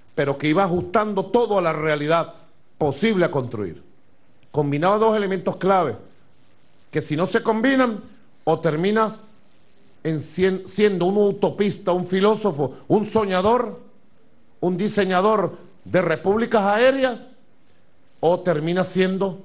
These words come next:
un militante de lo local, de lo concreto, del localismo o del reivindican-, reivindicacionismo, sin ver lo global, lo general.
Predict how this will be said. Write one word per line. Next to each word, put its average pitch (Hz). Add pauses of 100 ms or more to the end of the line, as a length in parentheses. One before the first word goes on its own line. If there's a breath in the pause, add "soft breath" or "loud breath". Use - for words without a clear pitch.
(1160)
un 180
militante 160 (400)
de 151
lo 147
local, 143 (800)
de 143
lo 127 (280)
concreto, 147 (1500)
del 151
localismo 139 (240)
o 156
del 151
reivindican-, 135
reivindicacionismo, 131 (800)
sin 139
ver 147 (800)
lo 123
global, 113 (380)
lo 117
general. 101